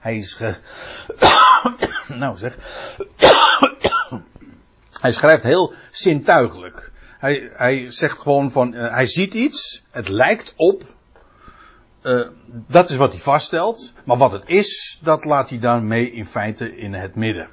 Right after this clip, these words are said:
Het lijkt op een zoon van de mens, maar eigenlijk, he-, als hij het zo geformuleerd hebt, weet je genoeg. Het gaat hier gewoon over de, de zoon des mensen, inderdaad, de Ben Adam.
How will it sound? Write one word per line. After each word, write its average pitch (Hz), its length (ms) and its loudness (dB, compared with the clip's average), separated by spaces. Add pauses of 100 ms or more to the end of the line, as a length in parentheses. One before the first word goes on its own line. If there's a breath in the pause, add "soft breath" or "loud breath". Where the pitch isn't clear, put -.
(680)
Het 110 140 -10
lijkt 160 280 2
op 143 100 -10
een 120 80 -2
zoon 127 220 0
van 110 100 -6
de 104 60 -6
mens, 113 340 -6 (200 loud breath)
maar 110 140 -4
eigenlijk, 120 380 -4
he-, 127 140 -4
als 190 220 2
hij 202 100 -6
het 165 100 -12
zo 135 180 0
geformuleerd 107 560 -6
hebt, 113 280 -10
weet 98 220 -8
je 104 80 -10
genoeg. 104 400 -10 (1700)
Het 190 160 -2
gaat 131 220 0
hier 120 140 -4
gewoon 113 260 -6
over 117 260 -8
de, 110 200 -8
de 127 200 -2
zoon 120 260 2
des 98 160 -6
mensen, 90 420 -12
inderdaad, 90 420 -10
de 90 80 -10
Ben 101 280 -6
Adam. 87 380 -10